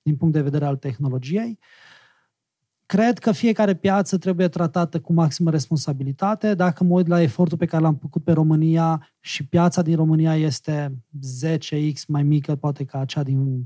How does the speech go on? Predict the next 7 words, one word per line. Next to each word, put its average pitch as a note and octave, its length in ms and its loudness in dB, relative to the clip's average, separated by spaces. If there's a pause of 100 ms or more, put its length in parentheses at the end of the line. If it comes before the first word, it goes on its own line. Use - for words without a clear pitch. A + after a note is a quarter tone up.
Polonia D3+ 460 2
chiar, D3 360 -6 (300)
opt D#3+ 380 -4
ar C#3+ 300 -4
fi C#3+ 180 -2
pe C3+ 120 -4
Polonia, F3+ 500 2